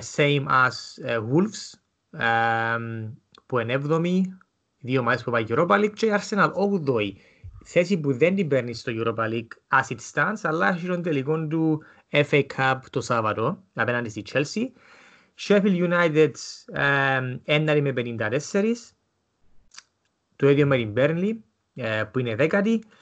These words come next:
Και μετά, ε, ε, θα πω τις βαθμολογίες ακριβώς. Ε, μετά έχουμε Southampton, Everton, δωδέκατη, Newcastle δέκατη τρίτη, Palace δέκατη τέταρτη, Brighton δέκατη πέμπτη,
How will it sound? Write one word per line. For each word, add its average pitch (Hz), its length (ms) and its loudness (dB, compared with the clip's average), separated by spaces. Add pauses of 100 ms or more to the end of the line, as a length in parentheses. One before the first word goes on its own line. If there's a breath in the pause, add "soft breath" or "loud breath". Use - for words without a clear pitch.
(240 soft breath)
Και - 140 2
μετά, 180 300 6
ε, 165 200 0
ε, 165 100 -2
θα 151 220 0
πω 123 80 -2
τις 113 540 -2
βαθμολογίες 113 760 -2
ακριβώς. 143 380 0
Ε, 180 60 -2
μετά 156 180 2
έχουμε 143 220 2 (120)
Southampton, 170 640 0 (140)
Everton, 196 640 2 (260)
δωδέκατη, 170 800 0 (420)
Newcastle 156 400 -2
δέκατη 127 340 0
τρίτη, 165 540 -2 (160)
Palace 143 240 6
δέκατη 120 300 -2
τέταρτη, 135 640 -4 (220)
Brighton 139 420 2
δέκατη 113 320 -2
πέμπτη, 170 540 -2